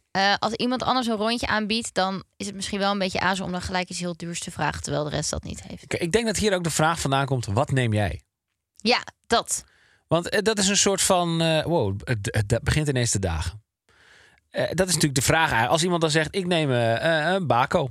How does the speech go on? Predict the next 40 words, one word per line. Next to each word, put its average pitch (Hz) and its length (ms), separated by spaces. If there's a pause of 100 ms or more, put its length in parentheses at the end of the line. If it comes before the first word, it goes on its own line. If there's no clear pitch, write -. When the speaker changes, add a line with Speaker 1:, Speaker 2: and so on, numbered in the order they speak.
(140)
Speaker 2:
of, - 200
eh, 135 160
eh, 127 580
eh, 123 100
wodka 131 300
cola. 113 400 (120)
Speaker 1:
Ja. 220 180 (1000)
Speaker 2:
Nou, - 140 (120)
dan 139 200
kan 117 160
je 127 100
ook 196 160
wel, 180 400 (300)
toch? - 400
Dan 131 160
kan 131 160
je 135 60
op 131 60
zich 156 140
ook 185 120
zeggen 190 280
van, 151 220
ja, 123 100
Speaker 1:
Ja. 120 80
Speaker 2:
doe 127 80
mij 135 120
dan 143 160
ook 190 80
maar 190 120
een 135 80
Bako. 117 360 (340)
Maar - 100
als 185 120
iemand 190 180
zegt, - 380
ik 185 140
neem, 143 380
eh, 113 680
een 110 100
pilsie. 160 380